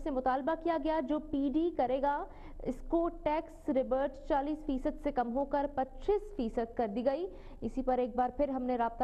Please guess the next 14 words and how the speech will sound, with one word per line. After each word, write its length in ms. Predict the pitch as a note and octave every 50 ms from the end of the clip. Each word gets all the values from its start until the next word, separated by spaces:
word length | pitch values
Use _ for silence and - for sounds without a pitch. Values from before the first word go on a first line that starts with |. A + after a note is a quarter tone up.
| B3+ B3+ B3+
کیا 200 | B3+ B3 B3 A#3+
ہے 100 | C4 B3+
نمائندہ 400 | A#3+ A#3 A3+ A3+ A#3 A#3 A#3+ A#3+ A3
دی 60 | B3
نیوز 400 | A#3 A#3+ B3 B3 C4 C#4 B3+ - -
ابن 220 | B3 A3 G#3 A#3 B3 B3+ B3+ B3+
علی 240 | - A#3 A#3+ C4 C4+ - -
اشرف 380 | A3+ - - G#3+ G#3 G#3 -
سے۔ 160 | - G#3 G#3
جی 180 | G#3+ G#3 C4 C4
ابن 160 | B3+ A#3+ C#4+ D#4 D#4
علی، 220 | D4+ D4+ D#4+ F4+ F4+
بتائیے 400 | C4 A#3+ - G3 F#3+ G3 F#3+ F#3 F#3
گا۔ 180 | - - -